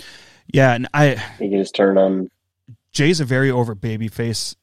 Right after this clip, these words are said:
Speaker 1: and I think r-,
Speaker 2: Yeah.
Speaker 1: I, with Raw has obviously a few strong baby faces. You got Cody, you got Sammy, you got Jay.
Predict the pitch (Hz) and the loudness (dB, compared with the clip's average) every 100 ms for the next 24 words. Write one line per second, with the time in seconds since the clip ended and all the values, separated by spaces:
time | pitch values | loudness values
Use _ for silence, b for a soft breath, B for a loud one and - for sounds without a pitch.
0 | _ - 120 110 101 101 95 _ _ _ | _ -8 -4 -4 -4 -8 -14 _ _ _
1 | _ _ _ _ _ 120 131 - 139 127 | _ _ _ _ _ -4 -2 -2 -4 -4
2 | 113 117 123 127 107 101 98 - - 104 | -8 -6 -4 0 2 2 -2 -8 -18 -20
3 | - _ - 123 B - 151 170 - _ | -20 _ -20 -20 B -2 -2 -2 -10 _
4 | _ _ 139 123 139 156 156 151 123 - | _ _ -6 0 2 2 2 -2 -4 -10
5 | - _ - 135 139 139 - 135 - 139 | -16 _ -8 -6 -4 -4 -6 -8 -6 -6
6 | 127 - 127 117 120 120 113 127 113 - | -4 -4 -6 -4 -6 -8 -8 -8 -8 -8
7 | 107 120 120 101 - 131 127 127 120 _ | -8 -6 -6 -6 -4 -2 -2 -4 -6 _
8 | _ _ _ - 127 123 - - 131 127 | _ _ _ -6 -2 -2 -4 -6 -4 -2
9 | 123 123 127 120 110 - 117 110 107 | -2 -2 -2 -2 -4 -6 -4 -2 -4